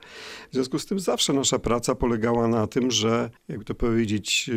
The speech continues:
y, zasięgałem jego rady, ufałem jego poglądom, wypowiedziom.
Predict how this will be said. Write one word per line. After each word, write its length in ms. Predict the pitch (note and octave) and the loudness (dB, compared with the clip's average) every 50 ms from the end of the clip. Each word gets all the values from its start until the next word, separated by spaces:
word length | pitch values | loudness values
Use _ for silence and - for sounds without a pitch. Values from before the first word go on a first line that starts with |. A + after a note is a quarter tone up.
| A2 A2 G#2+ G#2 A2 A2+ | 0 0 0 0 -2 -2
y, 60 | G#2+ | -2
zasięgałem 720 | F#2+ A#2 A#2+ - - B2 A#2 A#2 A#2 A#2 A2 G#2+ G#2+ G#2 | 0 0 0 2 2 4 4 4 4 4 4 4 4 4
jego 240 | G#2 G2 F#2+ G#2 G#2 | 2 4 4 4 4
rady, 500 | G#2 A2 G#2+ G#2+ A2 G#2 G#2+ G#2 G#2 G2+ | 4 4 2 2 0 0 0 0 0 0
ufałem 580 | G#2 G2 G2+ - - B2 A2+ G#2+ G#2+ G#2+ G2 | -2 -2 -4 -4 -2 0 2 2 2 2 2
jego 440 | G#2 G2+ G2 F#2 F#2+ G2+ G#2 G#2+ G#2+ G2+ - - - - - - - - - _ | 0 0 -2 -2 -2 0 0 0 -2 -4 -8 -16 -20 -20 -20 -20 -20 -20 -6 _
poglądom, 600 | - A#2+ G#2 G2 G#2+ A2 A2 A2 G#2 G#2 G#2 G#2 | -2 0 2 4 4 4 4 4 2 2 2 2
wypowiedziom. 1040 | G#2 G#2+ - - A#2+ G#2 G2 G2+ G#2 G#2+ G#2 G2+ G2 G#2 G#2 G2+ G#2 A2 G#2+ G#2+ | 0 0 0 2 2 2 2 2 2 2 2 0 0 0 0 2 0 0 0 -2